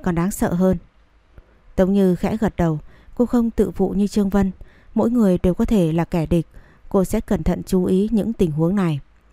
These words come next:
Mà ở sau lưng cô còn một Dương Gia Cửu lúc nào cũng đang bảo vệ cô. "Đi nhanh đi, có cơ hội sẽ gặp lại."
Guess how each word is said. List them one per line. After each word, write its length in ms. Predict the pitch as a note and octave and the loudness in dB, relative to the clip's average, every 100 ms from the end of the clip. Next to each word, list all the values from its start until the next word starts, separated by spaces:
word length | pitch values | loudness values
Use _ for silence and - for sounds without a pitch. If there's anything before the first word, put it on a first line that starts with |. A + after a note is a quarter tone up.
| _ _ _ _ - | _ _ _ _ -4
Mà 100 | F#3+ | 0
ở 200 | F3 D#3 | 0 -2
sau 200 | - F#3+ | -2 0
lưng 180 | F#3+ F#3 | 0 0
cô 280 | F#3+ F#3 F3+ - - - | 2 2 0 -10 -20 -6
còn 160 | G3 F#3 | -2 2
một 220 | F3+ E3+ | 0 0
Dương 160 | A#3 A3+ | 0 0
Gia 140 | A3+ | -2
Cửu 300 | - F#3+ D#3 | 0 0 0
lúc 220 | F3 B3 | -2 0
nào 220 | G3 D#3 | 0 0
cũng 200 | D3 F3+ | -2 -2
đang 180 | G3 F3 | -2 0
bảo 120 | E3+ C#3+ | -2 0
vệ 140 | E3+ E3+ | -2 2
cô. 200 | F3+ F3 - - - - - - _ - | 2 2 -2 -18 -20 -20 -20 -20 _ -8
"Đi 160 | - G3+ | 0 2
nhanh 200 | G3 F#3+ | 4 2
đi, 160 | F#3+ G3 - _ _ - | 0 -2 -12 _ _ -4
có 120 | F#3+ | -2
cơ 140 | F#3 G3+ | 2 2
hội 180 | F#3 E3+ | 2 0
sẽ 180 | F#3+ | -2
gặp 180 | G#3 F3 | -2 -2
lại." 240 | D#3+ D3 | -4 -4